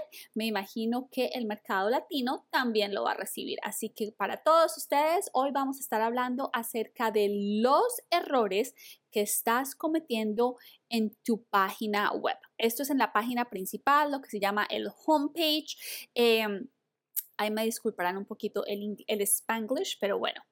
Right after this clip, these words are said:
vamos como podemos. Este episodio es importante porque veo que muchos de ustedes están cometiendo estos errores. ¿Y cómo lo veo? Si ustedes no saben, de vez en cuando hago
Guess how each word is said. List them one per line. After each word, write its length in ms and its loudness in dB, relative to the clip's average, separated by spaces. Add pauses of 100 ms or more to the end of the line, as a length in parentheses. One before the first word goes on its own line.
vamos 520 2
como 280 -2
podemos. 540 -4 (680)
Este 260 6
episodio 360 2
es 100 0
importante 680 0
porque 580 2
veo 600 2
que 140 0
muchos 520 0
de 80 -6
ustedes 720 0 (260)
están 240 -4
cometiendo 500 -6
estos 320 -6
errores. 460 -8
¿Y 100 0
cómo 300 4
lo 120 6
veo? 200 4 (100)
Si 160 -12
ustedes 360 -2
no 100 -2
saben, 480 -2
de 180 2
vez 200 -2
en 100 -4
cuando 600 -2
hago 640 2